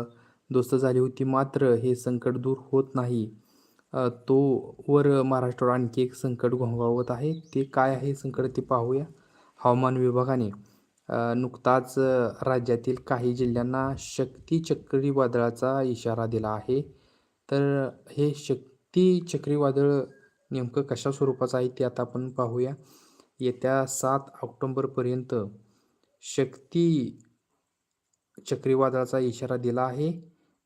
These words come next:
सात ऑक्टोबरपर्यंत चक्रीवादळ धडकण्याची शक्यता असल्यानं हवामान विभागाने म्हटलं आहे. या पार्श्वभूमीवर मुंबई, ठाणे, पालघर, रायगड, रत्नागिरी, सिंधुदुर्ग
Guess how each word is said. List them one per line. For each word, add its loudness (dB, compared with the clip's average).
सात -2
ऑक्टोबरपर्यंत -4
चक्रीवादळ -4
धडकण्याची -4
शक्यता -4
असल्यानं -6
हवामान -4
विभागाने -2
म्हटलं -2
आहे. -2
या -2
पार्श्वभूमीवर 0
मुंबई, 2
ठाणे, 0
पालघर, 2
रायगड, 2
रत्नागिरी, 0
सिंधुदुर्ग 0